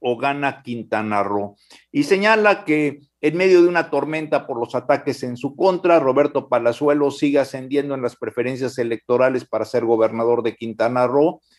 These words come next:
Y bueno, según una encuesta del Heraldo del catorce de febrero, se encuentra a solo seis puntos de la candidata de Morena, Mara Lezama, que apenas hace dos meses superaba por encima del cuarenta por ciento a todos sus posibles oponentes. Ahora trae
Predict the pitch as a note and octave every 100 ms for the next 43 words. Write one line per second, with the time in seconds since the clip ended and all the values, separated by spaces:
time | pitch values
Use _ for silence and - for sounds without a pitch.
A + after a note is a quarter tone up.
0 | _ _ _ - D#3 G3 A3 F3 C3+ C3+
1 | D3+ D3+ D3 C#3+ D3+ D3 D3+ D3 C#3 C#3
2 | C3+ B2+ C3 B2+ C#3+ C#3+ C#3 B2+ A#2 A#2
3 | - C3 B2 C3 B2+ D3+ C#3+ D3 D#3+ D3+
4 | C3 C3+ C#3 C3+ B2 C#3 B2+ A#2+ C#3 C#3
5 | - C#3+ C#3+ D3 C3 A#2+ A2 A#2 A2+ A#2
6 | B2 B2+ B2+ A#2 A#2+ B2 C3 C3+ B2 A#2+
7 | A#2+ A#2 A2+ - D3+ D3 D3+ - _ _
8 | _ _ F#3+ F#3+ - E3 D#3+ E3 D#3 D#3+
9 | D#3+ E3 D#3+ E3 - - C3 C3 C#3 C#3+
10 | - A#2+ A#2 A2 C3+ C3 B2 - A2+ A#2+
11 | B2+ B2+ B2 A2+ A2 - C3 B2+ C3+ C3+
12 | B2+ C3 - - G#2 B2+ A#2 A2 F#2+ G2
13 | G2 G#2+ G#2 G2 - - A2 C3+ C3 C#3
14 | C#3 C3+